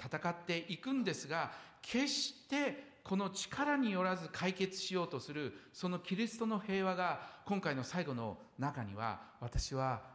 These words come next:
明確に表されていることを見て、ほっと胸をなで下ろしましたし、あ、本当に人々が求めているのは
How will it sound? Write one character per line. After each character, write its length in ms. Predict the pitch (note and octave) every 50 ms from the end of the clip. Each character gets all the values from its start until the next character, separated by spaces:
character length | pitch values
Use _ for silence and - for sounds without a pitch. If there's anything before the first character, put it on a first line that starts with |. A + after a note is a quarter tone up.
| - -
明 160 | A2+ A#2+ B2+
確 240 | C3+ D3+ C3 - C#3
に 120 | C3+ C3+ - -
表 280 | A2+ A#2 C3+ C#3 C#3+ C#3
さ 140 | - D3+
れ 100 | C3+ B2+
て 100 | A#2 -
い 80 | G#2+ G2
る 100 | F#2+ G2+
こ 120 | - G#2+
と 160 | G2+ - A2 G2+
を 60 | G2
見 120 | G#2 A2+
て、 300 | A2+ - G2+ F2+ E2+ D#2+ - - - - - _ _ _ _ _
ほ 160 | - - C#3
っ 60 | C3+ - - - - _ -
と 400 | - E3 D#3 D3+ C#3+ - - - - - - _ _ _ _ _ _ - A2+
胸 240 | G#2 G#2 G#2+ G#2
を 180 | G2+ F#2 F2 - - - - _ -
な 160 | F#2 F2+ F#2
で 220 | G2 G2+ F#2+ - -
下 100 | - G2+
ろ 100 | G2+ G2
し 100 | F#2+ -
ま 120 | G#2 G2+ F#2+
し 80 | -
た 120 | - E2+ D#2+
し、 240 | - - F2 E2 E2 _ _ - _ _ _ _ _ -
あ、 300 | - A2+ A#2 A2 - - - - - - _ _ _ _ _ _
本 400 | - - C3+ D3 F3+ G#3+ A#3 A3
当 240 | - - B3+ B3+
に 100 | B3 B3+
人 240 | A#3 - - C4 C4+
々 220 | C#4 A3+ - F#3 D#3
が 100 | C#3+ C3
求 260 | B2+ B2+ B2+ F#3+ G3
め 120 | G#3+ G3
て 100 | - -
い 100 | B2+ A#2
る 100 | G#2+ G#2+
の 160 | G2+ G2 F#2
は 260 | F#2 A2+ B2 A#2+ F#2